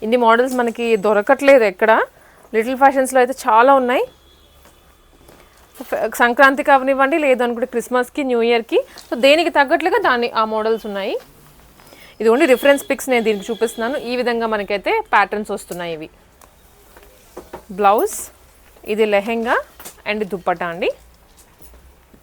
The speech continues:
ఇలా వస్తుంది. స్క్రీన్ షాట్స్ తీసేసుకోండి. మీకు ఏదైనా కొంచెం డౌట్ ఉన్నా కూడా WhatsApp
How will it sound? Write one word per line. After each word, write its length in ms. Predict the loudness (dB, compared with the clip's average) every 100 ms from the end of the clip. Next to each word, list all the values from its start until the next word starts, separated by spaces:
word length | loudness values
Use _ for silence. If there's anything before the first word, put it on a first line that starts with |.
| _ -20 -20 -20 -20 -20 _ -20 -20 _ _ -20 -20 -20 _ _ _ _ _ -20 -14
ఇలా 100 | -14
వస్తుంది. 400 | -14 -16 -18 -20 -20 _ _ _ _ _ _ _ _ _ _ _ _ _ _ _ _ _ _ _ _ _ _ _
స్క్రీన్ 260 | -6 -2 2
షాట్స్ 220 | 2 2
తీసేసుకోండి. 640 | 0 0 0 0 -2 2 0
మీకు 180 | 2 2
ఏదైనా 200 | 2 0
కొంచెం 360 | -2 -2 -2
డౌట్ 260 | 2 2 2
ఉన్నా 200 | -2 -2 0
కూడా 180 | 0 0 -8 -10 -2
WhatsApp 320 | 2 4 2